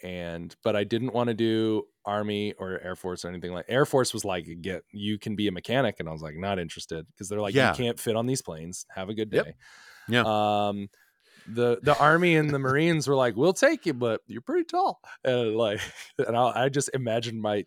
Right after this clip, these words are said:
Speaker 1: just, I'm, I was just sniper fodder. So I was like, "I
Speaker 2: Yeah.
Speaker 1: don't really wanna do
Speaker 2: Yeah,
Speaker 1: that."
Speaker 2: yeah, yeah. Put
Speaker 1: So
Speaker 2: on
Speaker 1: I was
Speaker 2: this
Speaker 1: like, uh,
Speaker 2: tinfoil helmet. Yeah.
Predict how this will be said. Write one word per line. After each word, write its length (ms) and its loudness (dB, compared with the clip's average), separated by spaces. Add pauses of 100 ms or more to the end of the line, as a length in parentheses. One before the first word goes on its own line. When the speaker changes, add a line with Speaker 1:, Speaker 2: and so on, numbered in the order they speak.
Speaker 1:
just, 340 -12
I'm, 360 -4
I 80 -4
was 120 -6
just 240 -10 (180)
sniper 500 -2
fodder. 540 -10
So 160 -2
I 80 -4
was 100 -14
like, 180 -8
"I 40 -4
Speaker 2:
Yeah. 140 6
Speaker 1:
don't 100 -4
really 240 -4
wanna 200 -6
do 120 -12
Speaker 2:
Yeah, 220 2
Speaker 1:
that." 20 -2
Speaker 2:
yeah, 100 -2
yeah. 260 -4 (380)
Put 140 6
Speaker 1:
So 100 10
Speaker 2:
on 80 10
Speaker 1:
I 40 10
was 100 10
Speaker 2:
this 80 2
Speaker 1:
like, 200 8
uh, 40 4
Speaker 2:
tinfoil 540 4
helmet. 520 2
Yeah. 240 0